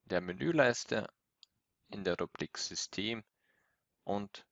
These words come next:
im unteren Bereich Kurznachricht ausführen. Anschließend erhalte ich nun eine Eingabemaske,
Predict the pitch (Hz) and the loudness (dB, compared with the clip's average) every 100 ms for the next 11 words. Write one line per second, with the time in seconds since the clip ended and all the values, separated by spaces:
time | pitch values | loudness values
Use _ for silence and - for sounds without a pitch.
0 | _ - 71 131 - - 90 - 58 - | _ -16 -10 -10 -8 -10 -6 -2 -2 -2
1 | - - 95 90 - 78 - 90 - - | -14 -4 -4 -2 -4 -4 -4 -10 -10 -16
2 | - _ - 80 90 - - 67 - _ | -20 _ -2 0 0 -6 -8 -12 -12 _
3 | _ _ _ _ _ _ _ _ _ _ | _ _ _ _ _ _ _ _ _ _
4 | _ - - 95 123 147 135 - 170 - | _ -20 -8 -4 -2 0 0 -2 -10 -14
5 | _ _ _ _ - 95 95 95 - 98 | _ _ _ _ -8 2 2 2 -2 -8
6 | 98 92 85 78 - 92 113 110 107 98 | -6 -2 0 2 2 2 2 0 2 2
7 | 98 - 95 | 2 0 -2